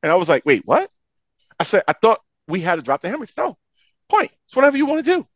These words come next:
"Really? Just point?" "Yeah, just like this." "Great." I was like, "That's it?" And ever since that point,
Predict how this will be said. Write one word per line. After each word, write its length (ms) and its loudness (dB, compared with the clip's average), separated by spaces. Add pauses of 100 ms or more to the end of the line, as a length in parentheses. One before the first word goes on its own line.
(600)
"Really? 220 2
Just 180 -10
point?" 180 -8
"Yeah, 260 4
just 180 -8
like 120 0
this." 280 0 (420)
"Great." 200 4
I 40 -20 (920)
was 80 -6
like, 160 -10
"That's 200 0
it?" 220 4 (720)
And 140 4
ever 200 4
since 260 -4
that 220 0
point, 340 -2